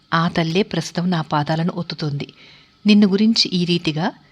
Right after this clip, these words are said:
జగన్మాతృ స్వరూపిణిగా భావిస్తాను" అని చెప్పారు. అయితే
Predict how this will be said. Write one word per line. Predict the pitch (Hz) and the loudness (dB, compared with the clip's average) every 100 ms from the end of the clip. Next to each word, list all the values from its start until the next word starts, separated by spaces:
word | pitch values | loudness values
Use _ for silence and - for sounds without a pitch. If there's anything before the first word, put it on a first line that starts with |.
| _ _ 160 | _ _ -2
జగన్మాతృ | 175 196 196 196 196 | 2 4 2 0 -2
స్వరూపిణిగా | 190 185 165 160 156 160 | -4 -2 -4 -4 -4 -4
భావిస్తాను" | 180 151 147 143 - 143 131 - _ _ _ - | -4 -4 -4 -6 -6 -8 -8 -10 _ _ _ -8
అని | 160 180 - - - - _ - | -4 -2 -4 -10 -20 -20 _ -4
చెప్పారు. | 160 - 143 - - - - - - - _ _ _ _ _ - | -4 -4 -10 -10 -14 -20 -20 -20 -20 -20 _ _ _ _ _ -6
అయితే | 208 226 214 180 196 | -4 -2 -2 -2 -4